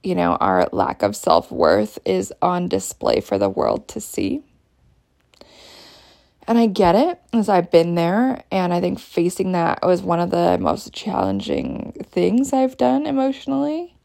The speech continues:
you know, to realize the ways that I was complicit in making space for certain people to treat me badly,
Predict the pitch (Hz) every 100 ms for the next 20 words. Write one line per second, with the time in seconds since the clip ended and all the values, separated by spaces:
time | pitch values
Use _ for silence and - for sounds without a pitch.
0 | _ - - _ _ _ _ - 180 185
1 | 175 170 185 175 170 180 165 165 180 180
2 | 180 175 175 185 202 202 - - 170 175
3 | 98 196 - 190 190 - - - 65 64
4 | - _ _ _ - 90 90 - _ _
5 | _ _ _ _ _ _ 196 185 190 185
6 | 185 - - - 220 262 262 - - 180
7 | 175 165 - - - _ _ _ _ _
8 | _ _ _ - - 202 185 175 175 -
9 | 196 202 - 67 62 - - - - 240
10 | - - - - - - - - - -
11 | 214